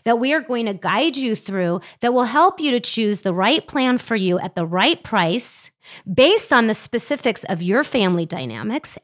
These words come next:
and your assets. Now, in order to do that,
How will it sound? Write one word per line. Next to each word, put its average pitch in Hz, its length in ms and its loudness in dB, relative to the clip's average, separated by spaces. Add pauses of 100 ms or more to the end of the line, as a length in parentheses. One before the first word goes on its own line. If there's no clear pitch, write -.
and 262 320 4
your 196 440 2
assets. - 720 0 (260)
Now, 277 240 4
in 226 160 -4
order 254 240 -2
to 240 80 -8
do 254 240 -4
that, 214 340 2